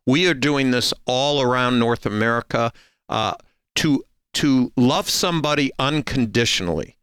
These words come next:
is a demonstration of what Christ has done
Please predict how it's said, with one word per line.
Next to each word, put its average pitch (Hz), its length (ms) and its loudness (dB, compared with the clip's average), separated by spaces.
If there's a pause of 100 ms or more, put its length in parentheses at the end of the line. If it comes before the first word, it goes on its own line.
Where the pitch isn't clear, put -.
(140)
is 127 160 0
a 123 80 2
demonstration 120 800 0
of 104 140 -2
what 107 180 0
Christ - 400 -2
has 90 220 -2
done 95 340 -2